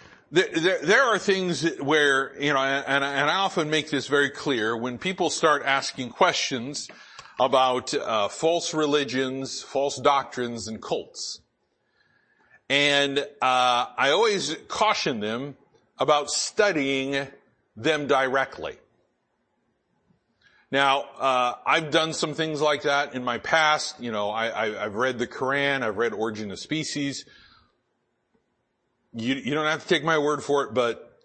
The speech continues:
it was a complete waste of time. Um, <clears throat> really, it was.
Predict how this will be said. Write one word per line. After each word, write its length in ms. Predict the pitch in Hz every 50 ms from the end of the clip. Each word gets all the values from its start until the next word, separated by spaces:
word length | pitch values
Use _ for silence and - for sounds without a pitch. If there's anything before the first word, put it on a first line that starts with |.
| _
it 160 | - 117 120 113
was 160 | 113 104 110
a 40 | -
complete 300 | - 110 110 127 131 101
waste 300 | 117 123 123 123 - -
of 60 | -
time. 280 | - 135 104 78 71 - _ _ _ _ - - - - - - - -
Um, 960 | - 120 120 120 117 117 117 113 113 117 - - 151 156 147 139 - - - - - - - - - - _ - _
<clears throat> 800 | _ _ _ _ _ - _ _ _ _ _ _ - _ - -
really, 320 | 139 143 156 139 101 95
it 100 | 92 98
was. 440 | 101 120 131 - - - - - -